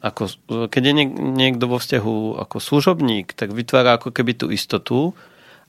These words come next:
a tým sa vytráca aspoň pre mňa z toho tá šťava. Že teraz je to tak, že od tohto človeka presne viem, čo mám čakať, je to tá istota v živote, nič sa, ne-, nič ma nemôže prekvapiť a vlastne stráca to ako keby zaujímavosť.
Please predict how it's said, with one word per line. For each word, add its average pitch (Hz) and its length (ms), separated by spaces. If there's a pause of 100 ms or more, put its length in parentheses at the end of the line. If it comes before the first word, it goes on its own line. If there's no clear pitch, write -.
a 98 160
tým 131 160
sa 113 400
vytráca 120 560
aspoň - 320
pre 123 160
mňa 113 480
z 107 160
toho 107 160
tá 107 160
šťava. 101 480 (480)
Že - 160
teraz 165 400
je 107 80
to - 160
tak, 120 400
že 98 240 (580)
od 127 240
tohto 151 240
človeka 131 400
presne 139 400
viem, 107 160
čo - 80
mám - 160
čakať, 147 560
je 104 80
to - 80
tá - 160
istota 127 400
v 117 160
živote, 117 400
nič 117 280
sa, 113 120
ne-, 120 320
nič 131 240
ma 113 160
nemôže 107 240
prekvapiť 120 720 (560)
a 101 160 (720)
vlastne 117 320
stráca 143 360
to 120 120
ako - 240
keby 110 160
zaujímavosť. 120 800